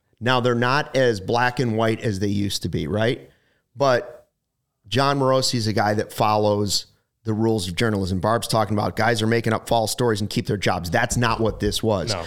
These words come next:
Speaker 1: Do I think that's out on Twitter? I a hundred percent think that's out on Twitter from people that have credentials and are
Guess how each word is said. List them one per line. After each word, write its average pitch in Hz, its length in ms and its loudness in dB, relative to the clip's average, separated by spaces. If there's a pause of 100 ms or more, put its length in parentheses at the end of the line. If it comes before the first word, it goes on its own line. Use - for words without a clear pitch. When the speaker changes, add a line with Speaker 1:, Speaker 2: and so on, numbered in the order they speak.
(160)
Speaker 1:
Do 131 160 2
I 139 160 2
think 185 260 -2
that's 160 260 0
out 147 140 2
on 151 160 0
Twitter? 160 540 -2
I 131 340 0 (240)
a 113 80 -2
hundred 147 280 2
percent 117 440 0
think 117 240 -2
that's 107 240 0
out 107 160 2
on 101 160 -2
Twitter 107 400 0 (380)
from 127 420 0 (400)
people 143 300 0
that 120 180 0
have 123 200 0
credentials 123 720 0
and 113 680 0 (120)
are 107 580 2